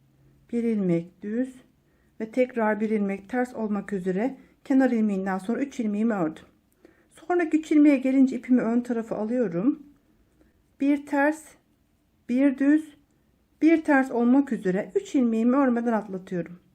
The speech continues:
Bir ters, bir düz ve bir ters şeklinde aradaki üç ilmeğimi örüyorum.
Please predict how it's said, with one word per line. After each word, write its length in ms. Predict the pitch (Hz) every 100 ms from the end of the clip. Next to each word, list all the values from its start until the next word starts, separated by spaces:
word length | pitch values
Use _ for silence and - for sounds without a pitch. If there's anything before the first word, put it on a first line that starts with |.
| _ _ _ _ _ _ _ _ _ _ _ _ _ _ _
Bir 220 | 294 330 -
ters, 480 | 302 302 302 - _ _ _ _ _ _ _ _ _ _ _ _ _ _ _ _ _
bir 280 | 277 294 277
düz 460 | 269 294 294 - _ _ _ _ _ _
ve 200 | 208 202
bir 220 | 262 311
ters 320 | 294 247 247
şeklinde 440 | 247 226 214 220 226
aradaki 640 | 254 262 262 262 294 302 - _ _
üç 220 | 311 -
ilmeğimi 460 | 262 240 233 240 254
örüyorum. 640 | 214 233 254 180 269 -